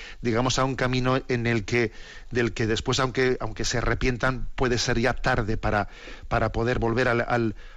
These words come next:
al punto de partida. Bueno, pues la verdad es que yo veo también una providencia,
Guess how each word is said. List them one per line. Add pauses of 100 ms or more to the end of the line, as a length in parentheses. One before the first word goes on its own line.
al
punto
de
partida. (320)
Bueno, (2000)
pues
la
verdad
es
que
yo
veo
también
una
providencia,